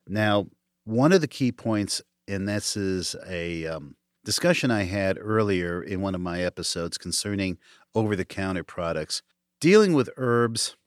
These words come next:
that's, that's a, a, a questionable point. The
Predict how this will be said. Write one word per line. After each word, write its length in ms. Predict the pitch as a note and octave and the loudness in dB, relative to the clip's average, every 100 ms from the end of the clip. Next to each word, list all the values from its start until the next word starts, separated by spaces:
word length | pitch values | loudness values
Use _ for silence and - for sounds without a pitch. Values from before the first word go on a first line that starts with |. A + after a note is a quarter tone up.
| _ G2 | _ -6
that's, 440 | B2 D3 - - _ | 0 0 0 -8 _
that's 320 | A#2 C3+ - | 0 0 2
a, 260 | A#2+ G2+ - | 2 2 0
a, 220 | A2 F#2+ | -6 -6
a 40 | G#2+ | -10
questionable 640 | - A2+ G#2 - F#2+ F2 | -4 -2 -2 -4 -4 -6
point. 440 | - F2 D2 C2 - _ _ _ _ | -6 -10 -12 -14 -20 _ _ _ _
The 520 | G2 B2 A#2 A#2 A2 | 0 2 2 0 -4